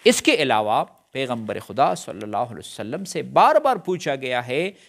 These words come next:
कि मेरे, सहाबी पूछता है कि "मेरे ऊपर सबसे ज़्यादा हक़ किसका है?" तो "माँ का, माँ का", और माँ का चौथी दफ़ा कहता है कि "आपके बाप का", और उफ़ तक ना कहो। माँ के सामने, यानी माँ और बाप दोनों, लेकिन माँ के सामने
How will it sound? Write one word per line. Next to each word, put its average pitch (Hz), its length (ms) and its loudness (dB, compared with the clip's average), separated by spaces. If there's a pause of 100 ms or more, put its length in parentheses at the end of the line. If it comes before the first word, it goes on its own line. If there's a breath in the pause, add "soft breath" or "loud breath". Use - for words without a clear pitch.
(100)
कि 117 100 -8
मेरे, 131 280 -2
सहाबी 131 380 0
पूछता 139 380 -8
है 185 120 -4
कि 175 120 -10
"मेरे 131 240 -4
ऊपर 135 260 -6
सबसे 135 340 -8
ज़्यादा 135 300 0
हक़ 160 160 -12
किसका 139 340 -2
है?" 98 220 -4 (920 soft breath)
तो 156 140 6
"माँ 147 360 2
का, 147 280 2
माँ 131 360 2
का", 147 200 0
और 117 140 2
माँ 120 240 -2
का 110 140 -8
चौथी 269 460 2
दफ़ा 180 240 2
कहता 143 340 -2
है 135 140 -6
कि 147 140 -10
"आपके 113 460 -8
बाप 95 400 -4
का", - 300 -18 (760)
और 104 260 -6
उफ़ 233 260 4
तक 131 260 -4
ना 104 140 -8
कहो। 95 400 -18
माँ 139 300 2
के 247 180 -2
सामने, 196 420 -4
यानी 156 160 -6
माँ 120 280 2
और 208 140 4
बाप 160 220 2
दोनों, 202 380 -2
लेकिन 160 260 -2
माँ 165 340 4
के 262 180 -2
सामने 175 460 -8